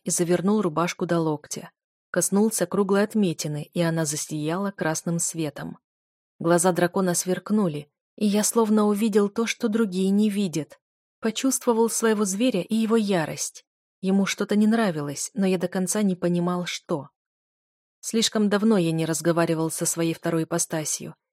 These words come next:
не делился с ним мыслями и чувствами. Мне это было не нужно, меня все устраивало. Давно нежеланная жена.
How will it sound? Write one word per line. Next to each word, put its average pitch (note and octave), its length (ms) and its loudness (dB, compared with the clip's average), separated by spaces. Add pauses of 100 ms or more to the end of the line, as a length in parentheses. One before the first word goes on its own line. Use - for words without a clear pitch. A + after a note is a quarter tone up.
(160)
не A3+ 120 4
делился A3+ 520 2
с - 100 -4
ним A3 180 2
мыслями G#3+ 500 2
и G#3+ 80 0
чувствами. D3+ 640 -6 (400)
Мне G#3+ 240 2
это G3 120 -2
было F#3 260 2
не F3+ 120 2
нужно, D#3 500 -4 (240)
меня F3+ 220 0
все D#3+ 220 -2
устраивало. D3+ 720 -4 (480)
Давно D#3 420 0
нежеланная E3+ 840 2
жена. D3+ 460 -6